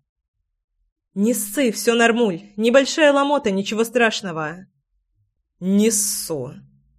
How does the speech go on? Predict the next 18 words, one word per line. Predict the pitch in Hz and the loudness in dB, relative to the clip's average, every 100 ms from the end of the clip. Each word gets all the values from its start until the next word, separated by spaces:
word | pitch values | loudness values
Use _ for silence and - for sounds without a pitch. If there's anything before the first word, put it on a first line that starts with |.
| _ _ _ _ _ _ | _ _ _ _ _ _
Только | - 220 233 | -2 2 0
спустя | 233 233 - 247 | 0 -4 2 2
секунды | - 233 240 269 220 | 2 -2 0 0 2
понимаю | 208 208 202 208 208 | 2 2 2 2 2
смысл | 202 202 202 196 190 | 0 -2 0 -2 -4
сказанного. | - 202 165 165 156 156 156 - - _ _ _ _ - | -4 -4 -4 -6 -8 -8 -10 -14 -20 _ _ _ _ -8
Заразился. | 165 233 302 302 254 180 - 139 156 - _ _ _ _ _ - | 0 4 4 2 -2 -2 -8 -10 -10 -16 _ _ _ _ _ -2
Такими | 226 311 320 | 0 2 0
темпами | 311 277 302 311 294 | 2 2 2 0 -2
скоро | - 247 | 2 2
спиннер | 262 - 196 202 233 | 2 -2 -4 0 -2
крутить | 214 202 202 170 143 | 0 -4 -2 -8 -8
буду. | 165 160 147 180 208 _ _ _ _ _ _ - | -8 -6 -8 -10 -18 _ _ _ _ _ _ -8
А | 247 285 - _ - | -4 -4 -8 _ -12
плевать. | 180 160 - 143 143 - - - _ - _ _ _ _ _ _ _ _ | -10 -10 -12 -14 -14 -18 -18 -18 _ -20 _ _ _ _ _ _ _ _
«А | - 262 | -6 -6
ты | - 262 | 0 0
как, | 262 254 240 240 | 0 0 -2 -2